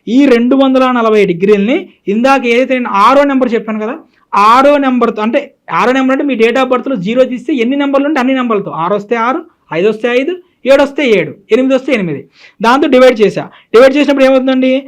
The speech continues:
సిక్స్ ఫార్టీస్ టూ ఫార్టీ. అంటే మనకి ఏమైంది, ఎండింగ్లో జీరో వచ్చింది. ఎండింగ్లో జీరో వచ్చిందా ఏంటా, ఒకటి మిగిలిందా, రెండు మిగిలిందా, మూడు మిగిలిందా మనకి అనవసరం అనమాట.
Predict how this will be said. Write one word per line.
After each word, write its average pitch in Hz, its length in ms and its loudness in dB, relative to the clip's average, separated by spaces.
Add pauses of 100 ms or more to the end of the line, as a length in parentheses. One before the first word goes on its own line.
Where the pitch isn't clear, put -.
(200)
సిక్స్ - 360 -4
ఫార్టీస్ 262 580 0 (480)
టూ 277 100 4
ఫార్టీ. 180 380 -2 (340)
అంటే 240 140 2
మనకి 262 240 2
ఏమైంది, 277 420 0
ఎండింగ్లో 262 600 2 (180)
జీరో 247 280 4
వచ్చింది. 160 400 -2 (220)
ఎండింగ్లో 254 360 0
జీరో 240 340 2
వచ్చిందా 247 340 0
ఏంటా, 233 380 -2
ఒకటి 214 280 -4
మిగిలిందా, 233 400 -4
రెండు 220 220 -4
మిగిలిందా, 226 380 -6
మూడు 220 240 -4
మిగిలిందా 214 320 -4
మనకి 226 420 -8
అనవసరం 226 400 -4
అనమాట. 156 260 -8